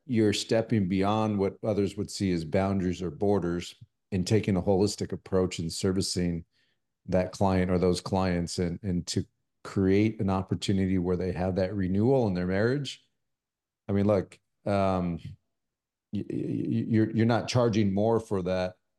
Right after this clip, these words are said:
for, for, for bringing that value, but it, that value is, you bring it to the table because ultimately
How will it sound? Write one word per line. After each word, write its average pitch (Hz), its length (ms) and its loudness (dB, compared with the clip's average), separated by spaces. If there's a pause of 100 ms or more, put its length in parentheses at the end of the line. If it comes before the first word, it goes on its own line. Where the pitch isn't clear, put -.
(200)
for, - 200 -8
for, 117 180 -8
for 110 140 2
bringing 113 380 4
that 92 160 0
value, 92 580 0
but 98 220 -4
it, 101 140 -2 (180)
that 104 200 2
value 104 560 2
is, 92 400 -2 (500)
you 101 100 0
bring 113 280 2
it 107 120 0
to 107 60 -4
the 90 120 -4 (140)
table 123 220 0
because 95 560 -4
ultimately 101 800 -4